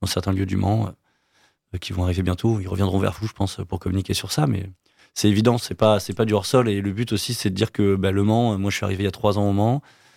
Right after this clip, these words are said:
Je connaissais pas cette ville, j'ai été, euh, très séduit par cette ville et, euh, par la mentalité et tout ça. Donc, euh,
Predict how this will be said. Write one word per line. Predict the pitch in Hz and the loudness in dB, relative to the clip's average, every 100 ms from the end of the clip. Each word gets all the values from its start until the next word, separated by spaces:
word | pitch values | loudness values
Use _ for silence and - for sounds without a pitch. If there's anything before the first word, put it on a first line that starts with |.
| _ | _
Je | _ | _
connaissais | 95 90 - | -4 -2 -2
pas | 107 | -2
cette | 104 | -2
ville, | 95 104 120 127 98 | 0 2 2 2 -4
j'ai | 90 95 | -8 -10
été, | 92 98 | -2 -2
euh, | 95 95 95 95 92 | 0 -2 -4 -6 -8
très | - 104 | -8 -6
séduit | - 98 107 | -4 0 0
par | 101 101 | 0 -4
cette | 95 | -4
ville | 98 113 139 - - - - _ | 0 2 0 -4 -10 -10 -12 _
et, | 104 | 0
euh, | 98 92 | 2 0
par | 87 90 87 | 0 -2 -2
la | 92 | -4
mentalité | 90 92 92 90 107 | -6 -6 -8 -2 0
et | 98 | 0
tout | - | -2
ça. | - 120 - | 0 0 -2
Donc, | 104 101 107 107 | -2 0 0 2
euh, | 101 98 98 101 | 2 2 0 0